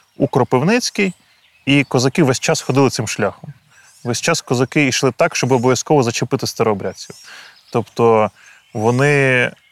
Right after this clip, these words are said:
по-перше, вважали старообрядців, ну, якби не православними, вважали, вони вважали їх єретиками, тому всіляко намагались на їх навернути в правильну віру. Постійно, і в московських архівах це є, постійні бійки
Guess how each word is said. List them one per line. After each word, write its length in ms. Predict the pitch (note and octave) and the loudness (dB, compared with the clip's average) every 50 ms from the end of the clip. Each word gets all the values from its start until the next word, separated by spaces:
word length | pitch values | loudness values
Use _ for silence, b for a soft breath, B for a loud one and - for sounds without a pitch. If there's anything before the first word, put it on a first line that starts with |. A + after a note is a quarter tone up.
| _ _ - - - - - _ - | _ _ -20 -20 -20 -20 -16 _ -6
по-перше, 360 | C3+ - D3+ D3 C3+ - C#3+ | -2 0 0 0 0 0 0
вважали 340 | A#2+ B2+ A#2+ C#3 C#3+ C3+ A2+ | 0 2 2 2 2 2 0
старообрядців, 920 | - - C3+ B2+ B2 A2+ A2+ B2+ B2 A#2 - - - A#2+ G#2 - - - - D#3+ - - | 0 0 2 2 2 2 2 0 0 0 -2 -4 -6 -6 -6 -6 -12 -20 -18 -16 -14 -10
ну, 220 | C3 B2+ B2 A2+ A2 | -6 -4 -4 -2 -4
якби 220 | G#2+ G#2 G#2 A2 | -4 -4 -6 -6
не 220 | A2 A2+ B2+ C#3+ | -4 -2 -2 -2
православними, 640 | D3 - C#3 A#2+ A#2+ - - C3+ C3 B2 A#2+ A#2 A2+ | 0 0 0 0 0 0 0 0 0 0 0 -2 -2
вважали, 240 | A2+ A#2 A#2 B2 B2 | 0 0 2 0 0
вони 180 | A#2 A#2 A#2+ | 0 -2 -4
вважали 340 | A#2+ A2+ A#2 A2+ B2+ B2 B2 | -2 -2 0 2 2 2 2
їх 120 | A2 - | 0 0
єретиками, 680 | A#2+ A#2+ A2+ A2+ - A2+ - - A2+ A2+ A2 A2+ A#2 B2 - B B B B B B - | 0 0 0 0 -2 -4 0 2 2 2 2 0 -4 -10 -12 B B B B B B -8
тому 120 | B2+ A#2+ | -6 -6
всіляко 400 | A#2+ - - C3 C3 C3 - C3 | -4 -2 -2 0 0 0 0 -2
намагались 520 | B2 B2 B2 B2 A2+ B2 A#2+ A#2 G#2 - - | -2 0 0 2 2 2 2 0 -2 -2 -4
на 60 | A#2+ | -4
їх 160 | A2 - - | -6 -4 -2
навернути 380 | A#2 A#2+ A2+ A#2 B2 C3 A#2+ A#2 | 0 2 2 2 2 0 -2 -4
в 60 | - | -6
правильну 480 | - - C3+ C3 B2+ B2 A2+ A2+ A2+ G2+ | -2 0 0 2 2 2 0 -2 -4 -4
віру. 320 | G#2 A2 G#2+ G2+ A2 A2+ _ B B B B B B B - - | -2 -2 -2 -4 -6 -10 _ B B B B B B B -6 -6
Постійно, 680 | B2 - - - D3 D3 D3 C#3 C3 B2 A#2+ - - _ - - - | -4 -4 -2 0 0 0 2 2 2 2 0 0 -4 _ -14 -8 -4
і 220 | A#2+ A#2+ A#2+ A2+ | -2 0 0 0
в 60 | A#2 | 0
московських 540 | A2+ A#2 A#2+ - - D3+ B2 - - B2+ - | -2 -2 -4 -2 -2 -2 -2 0 -2 -2 -2
архівах 340 | C3 - - - B2+ A#2+ - | -2 -4 -2 -2 -2 -2 -2
це 180 | - - - A#2+ | -4 -4 -2 -2
є, 280 | A2+ A#2+ B2 B2 A#2+ B B B B B B B B - | 0 2 2 0 0 B B B B B B B B -8
постійні 400 | - - - D3+ D3+ D3 C#3+ A#2+ | -8 -4 0 0 2 2 2 2
бійки 500 | A2+ B2+ C3+ B2 - - - G#2 G2 | 2 2 2 2 2 -2 -6 -12 -12